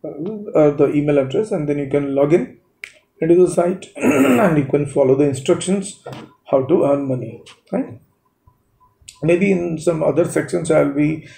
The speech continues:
giving a description of how to earn money with the audio file only. No need of giving a vi-, video part. You can understand.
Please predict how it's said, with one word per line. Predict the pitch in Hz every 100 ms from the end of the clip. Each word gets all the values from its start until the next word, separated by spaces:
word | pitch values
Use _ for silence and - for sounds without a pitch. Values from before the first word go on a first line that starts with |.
| - _ 135
giving | 160 160 147
a | 139
description | 147 135 160 156 165 151
of | 139
how | 135 135 135
to | 151 139
earn | 143 139
money | 139 147
with | 139
the | 139
audio | 165 147 156 160
file | 139 131 131
only. | 113 135 185 156
No |
need | 147 151
of | 147 143 -
giving | 143 143 147
a | 139
vi-, | 139 135
video | 131 135 147
part. | 135 127 131 - - _ _ _ _ _ _ _ _ _ _ _ _
You | -
can | 143
understand. | 139 131 127 139 180